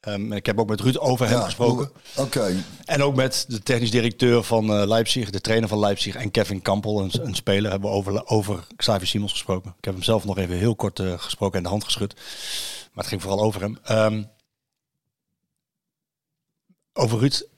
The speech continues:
Speaker 1: het gaat goed met hem en hij gaat wel door met trainen.
Speaker 2: Oké.
Speaker 1: Dus hij wil, hij wil zeker weer aan de slag. En, eh, nou, hij voelt zich eigenlijk heel erg prima. Dus, eh, dat
Speaker 2: Dat
Speaker 1: is,
Speaker 2: is het belangrijkste.
Speaker 1: dat is het belangrijkste.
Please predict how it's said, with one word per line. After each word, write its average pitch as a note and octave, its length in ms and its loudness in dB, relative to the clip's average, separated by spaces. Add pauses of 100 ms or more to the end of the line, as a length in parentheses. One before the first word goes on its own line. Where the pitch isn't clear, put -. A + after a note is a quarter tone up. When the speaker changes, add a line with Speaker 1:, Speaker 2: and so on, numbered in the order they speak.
(200)
Speaker 1:
het G#3+ 160 0
gaat F#3+ 140 0
goed E3+ 120 -2
met D#3+ 100 4
hem D#3+ 180 -2 (300)
en A#2 140 -2
hij A#2 80 0
gaat B2+ 400 -2
wel B2+ 180 0
door B2 180 2
met A#2 100 -4
trainen. F2+ 320 -6 (240)
Speaker 2:
Oké. C3 100 0
Speaker 1:
Dus A2 80 -2
hij G#2+ 180 2
wil, A2+ 360 0
hij G#2 180 0
wil A2 120 -4
zeker B2+ 360 0
weer A#2+ 160 -2
aan A#2 80 -4
de G2 60 -4
slag. E3 300 -6 (640)
En, A#2+ 200 -4
eh, G#2+ 320 2
nou, C#3 320 -2 (260)
hij F#2+ 120 -2
voelt G#2+ 180 -8
zich F#2+ 80 -6
eigenlijk E2+ 300 -4
heel F#2 100 -4
erg F2+ 120 -6
prima. C#3 380 -6
Dus, G2+ 160 -12
eh, G2 80 -10
dat G#2+ 120 -2
Speaker 2:
Dat A#2+ 180 2
Speaker 1:
is, A#2 100 0
Speaker 2:
is - 100 0
het A2+ 180 0
belangrijkste. G#2 500 -2
Speaker 1:
dat A#2 100 2
is G#2+ 80 -6
het A#2 80 2
belangrijkste. G#2+ 300 4